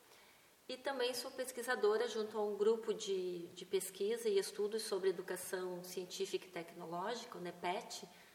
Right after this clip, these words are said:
da ufsc, aonde já há algum tempo venho desenvolvendo pesquisas, né, sobre a,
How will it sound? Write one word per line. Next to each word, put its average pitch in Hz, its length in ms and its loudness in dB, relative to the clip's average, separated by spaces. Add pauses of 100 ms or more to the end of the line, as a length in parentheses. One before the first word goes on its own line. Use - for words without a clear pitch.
(100)
da 190 160 0
ufsc, - 500 2 (560)
aonde 247 640 0
já 240 140 2
há 202 40 6
algum 214 340 6
tempo 233 480 2
venho 240 200 2
desenvolvendo 226 600 2
pesquisas, 240 720 -4
né, 202 140 -2
sobre 202 340 -2
a, 202 200 0